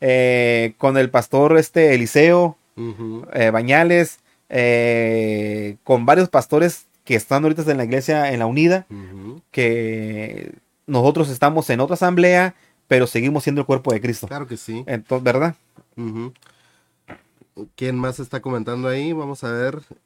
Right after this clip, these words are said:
Speaker 1: Dice, "Canten con, canten una con guitarra acústica", dijo, dice el hombre anónimo.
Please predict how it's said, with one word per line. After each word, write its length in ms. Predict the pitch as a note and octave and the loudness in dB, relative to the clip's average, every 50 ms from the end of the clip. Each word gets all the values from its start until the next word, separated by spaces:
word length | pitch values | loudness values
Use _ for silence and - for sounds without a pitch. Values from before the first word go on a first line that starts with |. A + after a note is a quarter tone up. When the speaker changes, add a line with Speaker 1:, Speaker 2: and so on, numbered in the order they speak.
| _ _ _ | _ _ _
Speaker 1:
Dice, 1040 | - D3+ C3 C3 B2+ - - D3 C#3+ C#3 C3+ C3+ C3+ C3 B2+ B2 A#2+ A#2+ A#2 A2+ A2 | -2 0 0 0 0 2 2 4 4 4 4 4 4 4 4 4 4 4 2 2 2
"Canten 440 | - C#3 D3 D3+ D#3 E3+ E3+ E3+ D#3 | 2 2 2 2 2 2 2 0 -2
con, 220 | - - D#3 D3 - _ _ _ _ _ _ | -2 -2 -4 -4 -4 _ _ _ _ _ _
canten 340 | - D#3+ F3 E3+ G#3 F#3+ | 4 4 6 6 6 6
una 220 | F#3+ G3 G#3+ G#3+ G#3+ | 6 6 4 4 4
con 160 | G3 E3+ D#3 | 4 2 2
guitarra 340 | C#3 B2+ B2+ - D#3 E3+ F3 | 0 2 4 6 6 6 6
acústica", 520 | E3 - C#3 D3 D3+ - - D3 - C#3+ | 4 4 2 2 2 2 0 0 2 4
dijo, 260 | C3+ C#3+ C3 - D#3 | 4 4 4 2 2
dice 200 | C#3 D3 C3+ E3 | 2 2 2 2
el 100 | D3+ D3 | 2 4
hombre 180 | D3 D3+ D#3+ D#3+ | 4 4 4 4
anónimo. 460 | C#3+ C3 C3 C#3 C#3+ C#3 C3+ B2+ A#2 | 4 4 4 2 2 0 0 -2 -4